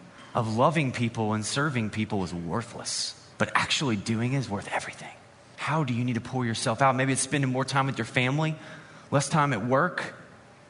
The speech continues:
less time on your screens, more time with your family. Maybe it's, it's instead of, of holding on to all your resources and your, your money,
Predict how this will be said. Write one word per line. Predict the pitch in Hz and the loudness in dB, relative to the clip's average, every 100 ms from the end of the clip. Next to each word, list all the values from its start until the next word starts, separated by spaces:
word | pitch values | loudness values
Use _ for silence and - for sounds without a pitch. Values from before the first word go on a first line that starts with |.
| - - - | -20 -20 -2
less | 139 147 | 0 2
time | 170 160 151 | 4 4 4
on | 135 | 2
your | 113 | 0
screens, | - 156 156 175 180 185 - - - - - - - - - - | 0 2 2 2 0 -2 -6 -10 -18 -20 -20 -20 -20 -20 -20 -6
more | - | -2
time | 135 151 147 | 0 0 0
with | 120 | -2
your | 110 | -4
family. | 143 139 131 113 | 0 0 2 2
Maybe | 120 139 165 | 2 2 2
it's, | 139 - - - - | 0 -4 -8 -8 -4
it's | 123 | -2
instead | 131 - 170 151 | 0 2 4 4
of, | 113 - - | 0 -8 -6
of | 131 | -4
holding | - 160 170 165 | 0 2 4 4
on | 151 160 175 170 | 4 6 4 4
to | 151 | 4
all | 156 | 4
your | 147 | 4
resources | 139 160 - 180 175 180 170 | 4 2 2 2 2 2 2
and | 160 | 4
your, | 143 139 | 4 2
your | 135 139 | 2 4
money, | 147 156 185 214 | 6 6 6 4